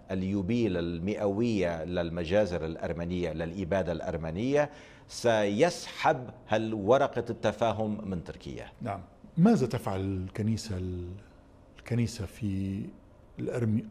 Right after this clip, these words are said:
Speaker 2: الأرمنية في أرمينيا لكم؟
Speaker 1: الكنيسة الأرمنية في أرمينيا، آه، تلعب دور الإرشاد، آه، الديني والأخلاقي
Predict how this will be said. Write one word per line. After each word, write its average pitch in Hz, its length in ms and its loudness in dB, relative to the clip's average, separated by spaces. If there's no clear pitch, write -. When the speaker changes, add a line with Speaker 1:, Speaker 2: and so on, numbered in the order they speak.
Speaker 2:
الأرمنية 113 600 2
في 117 300 -4
أرمينيا 101 680 2
لكم؟ - 220 0
Speaker 1:
الكنيسة 190 440 4
الأرمنية 147 640 4
في 110 560 0
أرمينيا، 110 800 2
آه، 87 440 2
تلعب 107 440 6
دور 104 500 6
الإرشاد، 95 880 2
آه، 82 460 -2
الديني 101 880 0
والأخلاقي 92 1500 0